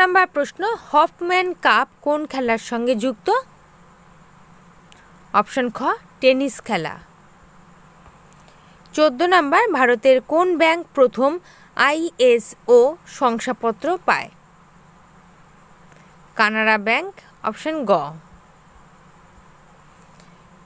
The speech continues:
পনেরো নম্বর প্রশ্ন, নিচের কোনটি অনিয়তকার পদার্থ? অপশন খ,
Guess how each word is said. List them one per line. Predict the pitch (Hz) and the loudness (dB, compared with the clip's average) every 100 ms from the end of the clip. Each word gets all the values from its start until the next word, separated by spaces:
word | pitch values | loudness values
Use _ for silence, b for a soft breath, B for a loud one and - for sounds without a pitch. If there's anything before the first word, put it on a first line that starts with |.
| _ | _
পনেরো | 311 339 359 392 | 2 4 4 4
নম্বর | 370 330 311 247 | 4 4 2 4
প্রশ্ন, | 277 - 392 453 | 0 0 0 2
নিচের | 339 220 311 285 - | 0 0 0 0 0
কোনটি | 311 294 339 403 - | 0 0 2 2 2
অনিয়তকার | 262 294 330 285 233 - 262 302 403 - | 2 4 4 0 -2 0 2 2 2 0
পদার্থ? | 233 208 180 165 170 151 165 - _ - _ - - - - - - - - - - - - - - - | 0 0 -4 -4 -10 -10 -16 -20 _ -20 _ -20 -20 -20 -20 -20 -20 -20 -20 -20 -20 -20 -20 -20 -6 -4
অপশন | 208 285 | -4 -4
খ, | 277 | -4